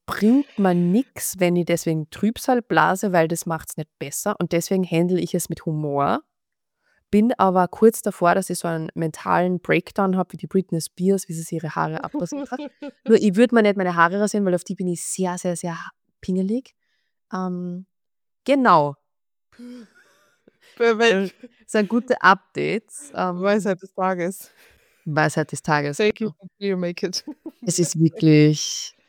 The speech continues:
Speaker 1: na, Alter, also so die letzten zwei Monate, Alter,
Speaker 2: Mhm.
Speaker 1: ich schwör, ich dreh bald durch. Ich freu mich, wenn ich zweimal in der Woche ins Gym komm. Wenn ich dreimal in der Woche ins Gym komm, ist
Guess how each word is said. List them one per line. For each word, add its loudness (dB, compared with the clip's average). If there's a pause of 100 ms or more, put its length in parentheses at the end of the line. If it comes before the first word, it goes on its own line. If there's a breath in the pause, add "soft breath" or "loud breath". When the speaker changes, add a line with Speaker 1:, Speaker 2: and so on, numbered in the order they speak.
(320 soft breath)
Speaker 1:
na, 0
Alter, 0
also -2
so -4
die -6
letzten -6
zwei -6
Monate, -6 (240)
Alter, -14
Speaker 2:
Mhm. -14
Speaker 1:
ich -2
schwör, 2
ich -4
dreh -2
bald -4
durch. -6 (380)
Ich -6
freu 4
mich, 4
wenn 4
ich 2
zweimal 4
in 4
der 0
Woche 0
ins -2
Gym 0
komm. -2 (160)
Wenn -2
ich -4
dreimal 0
in 2
der 0
Woche 0
ins -2
Gym -2
komm, -2
ist -8